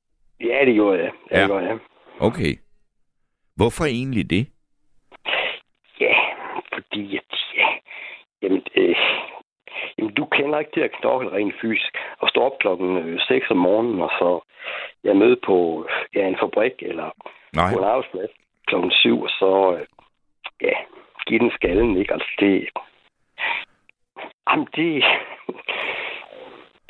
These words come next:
Speaker 1: mm, jamen, det, det var måske godt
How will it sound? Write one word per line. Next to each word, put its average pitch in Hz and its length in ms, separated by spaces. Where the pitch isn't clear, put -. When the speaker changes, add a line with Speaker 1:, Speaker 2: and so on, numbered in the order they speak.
Speaker 1:
mm, 95 260
jamen, 117 200
det, 147 180
det 165 60
var 165 40
måske 165 200
godt 143 200